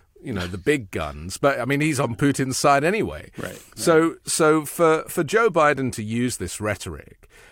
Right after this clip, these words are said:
Speaker 1: um, I mean, how, you know, I, I haven't lived through any kind of n-, nuclear, uh, kind of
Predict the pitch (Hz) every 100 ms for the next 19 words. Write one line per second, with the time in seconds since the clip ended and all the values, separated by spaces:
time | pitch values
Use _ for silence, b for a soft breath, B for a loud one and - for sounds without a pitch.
0 | b - 120 120 123 123 - _ _ _
1 | _ _ _ - 175 190 147 202 202 196
2 | 156 _ _ _ - 165 120 131 156 170
3 | 156 123 107 113 117 117 - - 123 101
4 | 101 101 98 92 107 92 87 - 85 71
5 | 62 98 69 117 113 - 123 123 135 -
6 | 127 110 101 92 92 - 85 71 73 78
7 | 90 107 95